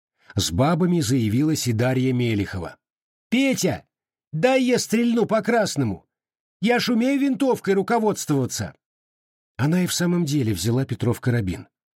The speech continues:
С колена по-мужски, уверенно прижав приклад к вершине груди, к узкому плечу, два раза выстрелила.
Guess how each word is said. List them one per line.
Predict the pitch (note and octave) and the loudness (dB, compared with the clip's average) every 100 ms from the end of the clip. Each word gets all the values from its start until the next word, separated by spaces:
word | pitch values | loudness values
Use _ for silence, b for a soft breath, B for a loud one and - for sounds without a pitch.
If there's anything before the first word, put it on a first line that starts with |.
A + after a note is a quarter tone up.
| _ | _
С | - | -6
колена | - A#2 A2+ D#3 D3+ | 0 2 2 2 2
по-мужски, | C3 A#2+ A2+ - - C#3+ D3+ b b b b | 2 0 0 -4 -2 -2 -2 b b b b
уверенно | G#2 A2+ D#3+ D#3 D3+ | 2 2 2 2 2
прижав | C#3 A2 D3 D3+ | 0 0 0 0
приклад | - C#3 B2+ D#3 C3+ | 0 0 2 0 0
к | |
вершине | A2+ C3 - D3 C3+ | 0 0 0 0 0
груди, | A2+ A#2+ A#2 F3 - b b b | 0 0 0 -2 -4 b b b
к | E3+ | -2
узкому | D#3+ - C3 A#2+ | 0 0 0 0
плечу, | A#2 G#2+ - F3+ D3 b b - | 0 0 0 -2 -2 b b -10
два | F2 F2+ E3 | -2 0 2
раза | D3+ D3+ C#3 C#3+ | 2 0 0 0
выстрелила. | G#2+ B2 A2+ - G2+ F#2 F#2 D#2 | 0 0 -2 -2 0 0 -2 -4